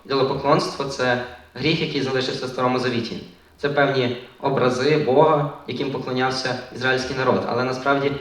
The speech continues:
щонебудь, що ми кладемо вище за Бога, стає ідолом для нас. І тому кожен раз, коли ми грішимо, то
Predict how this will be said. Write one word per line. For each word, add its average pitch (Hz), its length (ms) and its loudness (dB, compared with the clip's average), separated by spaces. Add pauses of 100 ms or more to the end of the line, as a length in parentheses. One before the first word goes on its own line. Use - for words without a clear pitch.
(140)
щонебудь, 147 540 4
що 123 200 -2
ми 120 100 0
кладемо 127 440 0
вище 131 280 0
за 117 100 0
Бога, 147 460 4 (220)
стає 127 280 -2 (120)
ідолом 113 300 0
для 98 120 -2
нас. 90 380 -10 (720)
І 139 80 -6
тому 143 500 2 (120)
кожен 147 240 2
раз, 143 180 4
коли 139 160 -2
ми 135 140 0
грішимо, 139 460 0
то 113 320 0